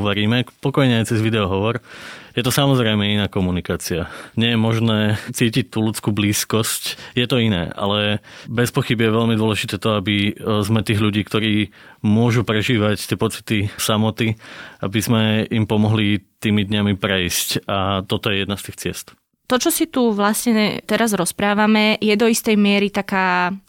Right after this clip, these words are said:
Speaker 2: téza postavená na racionalizácii. Jednoducho si odôvodním, pochopím, že situácia je vážna, nechcem nikoho ohroziť. Dá sa všetko zracionalizovať?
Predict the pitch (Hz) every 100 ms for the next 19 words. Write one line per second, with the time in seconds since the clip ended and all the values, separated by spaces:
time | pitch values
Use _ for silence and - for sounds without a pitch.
0 | _ 233 220 - 196 - 202 196 175 175
1 | 170 175 - 214 180 147 143 170 147 -
2 | 160 185 220 226 226 - 214 - - 196
3 | 220 220 214 202 214 208 208 214 - -
4 | - - 226 - 220 220 202 190 185 -
5 | 202 190 165 - 156 156 160 185 202 254
6 | 247 185 - 190 185 175 180 170 - 165
7 | 185 190 208 254 - - - 180 180 254
8 | - 214 - 196 180 165 - 220 233 240
9 | 254 277 254 233 -